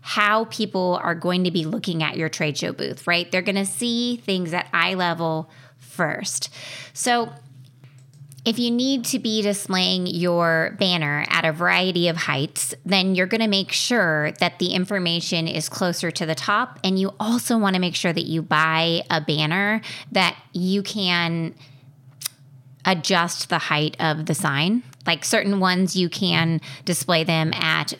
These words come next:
three feet or display them at six feet. You wanna have the most important information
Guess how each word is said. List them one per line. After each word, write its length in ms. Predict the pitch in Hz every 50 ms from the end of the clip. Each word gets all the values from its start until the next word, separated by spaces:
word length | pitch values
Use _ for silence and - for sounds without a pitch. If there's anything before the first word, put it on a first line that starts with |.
| -
three 220 | - 247 254 247 214
feet 340 | - - 160 143 143 -
or 160 | - 156 165 165
display 340 | 175 160 - - 165 165
them 220 | 165 180 170 165 165
at 180 | 165 170 156
six 320 | - - 247 233 - - -
feet. 300 | - 151 147 165 - - - - - - - - -
You 180 | - 185 226 240
wanna 240 | 220 247 262 285 311
have 220 | 262 269 233 214
the 40 | 214
most 240 | 208 202 202 202 -
important 460 | 185 180 - - 185 175 175 180 175
information 800 | 165 165 170 175 156 156 151 151 - - 254 240 254 269 285 285